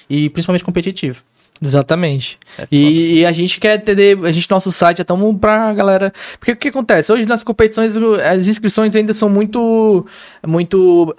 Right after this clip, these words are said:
Speaker 2: é, não são muito profissionais, entendeu? Ah, pra pagar tem que transferir pro cara e mandar
Speaker 1: Sim,
Speaker 2: um comprovante,
Speaker 1: sim.
Speaker 2: tem que estar no grupo do WhatsApp pra se inscrever,
Speaker 1: Uhum.
Speaker 2: ou então entrar no formulário.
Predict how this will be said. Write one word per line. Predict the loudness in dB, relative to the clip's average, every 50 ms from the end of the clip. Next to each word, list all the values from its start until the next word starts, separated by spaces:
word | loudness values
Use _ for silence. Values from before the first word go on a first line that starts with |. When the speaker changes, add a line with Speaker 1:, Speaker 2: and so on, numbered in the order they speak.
| -4 -2
Speaker 2:
é, | 0 0 2 0
não | 0 0 -2
são | -2 -2 -2
muito | -2 -2
profissionais, | 0 -2 -2 -2 -2 -4 -2 0 0 0 -2
entendeu? | -2 -2 -2 0 2
Ah, | 2 0 0
pra | 0 -2 0
pagar | 2 2 2 2 2 2 4 4 2 0
tem | 0 -4 -6
que | -4 -6 -4
transferir | -4 -4 -4 -2 -2 -2 -2 -2
pro | -4 -6
cara | -2 0 0 2 2 2 2 2
e | 0
mandar | -2 0 0 0
Speaker 1:
Sim, | 0
Speaker 2:
um | 0
comprovante, | 0 0 -2 0 0 0 0 0 2 2 0 0 0 -2 -2
Speaker 1:
sim. | -4 -2
Speaker 2:
tem | -2 -2
que | -2
estar | 0 -2 -2
no | 0 0
grupo | 0 0 0 0
do | 0
WhatsApp | -2 -2 0 0 -2 0 0
pra | -4 -8
se | -8 -10
inscrever, | -4 -2 -2 0 2 2 2 4 4 4 4 2 2 0
Speaker 1:
Uhum. | -2 -8 -10 -4 -2
Speaker 2:
ou | -2
então | 0 0 0
entrar | -2 -2 -2
no | -2
formulário. | -2 -2 0 0 2 2 2 2 2 2 2 2 2 0 -2